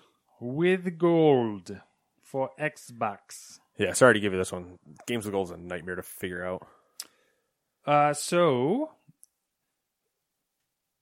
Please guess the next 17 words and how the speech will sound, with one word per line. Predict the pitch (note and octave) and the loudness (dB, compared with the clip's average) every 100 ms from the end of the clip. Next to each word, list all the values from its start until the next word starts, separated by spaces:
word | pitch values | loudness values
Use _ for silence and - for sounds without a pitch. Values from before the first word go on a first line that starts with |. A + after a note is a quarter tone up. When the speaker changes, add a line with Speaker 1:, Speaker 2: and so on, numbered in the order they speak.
| _ _ _ _ | _ _ _ _
Speaker 1:
until | D#3+ D3 - G3+ F3 | -4 -2 0 2 2
April | F#3+ G#3 G#3+ | 0 0 -2
thirtieth | F3+ F#3+ F#3+ C3+ G#2+ G#2+ - - _ | 0 -2 -2 -2 -4 -6 -14 -20 _
is | - C3 | -4 -4
still | - - E3+ E3 E3 E3 E3 _ | -4 -4 0 2 4 2 -2 _
the | D3+ C#3 C#3 | -14 -4 -4
witness. | C3 C#3 C3 A#2+ F#2+ F#2 - - _ _ _ _ _ _ _ _ _ _ _ _ _ | -2 -2 -2 -6 -6 -10 -14 -14 _ _ _ _ _ _ _ _ _ _ _ _ _
The | B2+ D3+ | -6 -4
new | E3 G#3+ C#4 | 0 0 0
additions | F#3+ D3 B2 B2 A2+ A2+ - _ - - | 2 0 0 -4 -6 -8 -12 _ -20 -6
to | E3 D3 C3+ - | 0 0 0 -6
the | B2+ A2+ B2+ | -14 -8 -4
rotation | B2+ B2+ A#2+ C#3 C3+ C#3 F3+ B3 - _ _ _ _ _ _ _ _ - | -2 -2 -2 -4 -4 -4 -6 -8 -10 _ _ _ _ _ _ _ _ 0
are | C3+ C3 | 2 2
Assassin's | B2+ - D3+ D3 - D3 | -2 -2 0 0 -4 -10
Creed | - D3+ C#3+ | -8 -6 -6
Syndicate | B2 D3 D#3 D#3+ G#3 A#3 | -6 -6 -6 -6 -8 -8